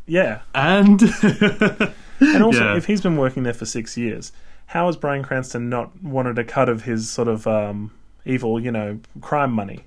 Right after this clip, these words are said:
Speaker 1: if you
Speaker 2: Sure.
Speaker 1: will? Uh, I feel like Bryan Cranston would have said, you know, "I want twenty percent of this, I'm providing you with the car and stuff." You know, he's sort of a hungry guy. He's charging him all
Speaker 2: Yeah,
Speaker 1: this
Speaker 2: it's implied that they do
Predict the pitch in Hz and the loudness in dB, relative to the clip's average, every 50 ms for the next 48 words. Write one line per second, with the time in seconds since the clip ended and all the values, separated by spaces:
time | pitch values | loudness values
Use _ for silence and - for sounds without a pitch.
0 | - - - - 98 120 117 113 113 104 - - - - - - - - - - | -16 -14 -12 -10 -8 -6 -4 -4 -4 -6 -6 -10 -16 -18 -20 -18 -18 -14 -8 -6
1 | 127 117 117 104 104 135 135 - 170 156 131 - 135 131 127 127 127 135 127 123 | -4 -4 -4 -4 -6 -6 -4 -4 -4 -4 -2 -2 -2 -2 -2 -2 -4 -6 -6 -6
2 | 123 - 123 123 123 120 120 113 - - 120 113 113 110 113 - 151 139 127 104 | -6 -10 -10 -6 -6 -4 -6 -4 -2 0 0 0 0 -2 -4 -8 -8 -6 -6 -6
3 | 98 101 107 - - - 117 120 123 120 113 113 - 135 127 120 113 - - - | -6 -8 -12 -12 -8 -6 -4 -2 -2 -2 -4 -4 -4 -4 -4 -4 -6 -6 -4 -2
4 | 131 120 120 110 110 110 110 110 - 120 113 120 120 117 120 120 117 117 110 107 | 0 0 0 -2 -4 -4 -4 -4 -4 -8 -8 -6 -4 -2 -2 0 0 -2 -4 -6
5 | 113 107 120 113 - - 135 139 151 135 113 110 104 - 107 104 110 - - - | -6 -6 -8 -8 -4 -2 -2 0 0 -2 -4 -6 -8 -10 -10 -12 -12 -14 -18 -20
6 | - - - - - - - - 180 143 110 104 113 175 240 - - - - - | -20 -20 -20 -20 -20 -18 -12 -8 -6 -4 -4 -4 -4 -6 -6 -8 -10 -12 -10 -4
7 | - 156 131 117 117 101 - - 135 131 120 113 107 104 120 120 131 131 110 104 | -2 -2 -2 -2 -4 -6 -4 -4 -2 -2 -2 -4 -4 -2 0 0 0 0 0 -2
8 | 107 107 110 110 - - - - - - - - - - - 143 127 123 120 127 | -4 -6 -6 -8 -10 -12 -14 -12 -12 -12 -14 -14 -10 -4 -2 -2 0 0 -2 -4
9 | 120 117 113 117 170 175 160 131 131 - - 160 139 131 - - 147 147 151 165 | -6 -4 0 2 2 4 4 4 2 2 0 -2 -4 -4 -2 0 2 2 2 2
10 | 147 127 120 101 107 117 113 107 98 113 120 123 127 123 120 120 113 - | 0 -2 -4 -2 -2 -2 -2 -2 0 0 2 2 2 2 0 -2 -4 -8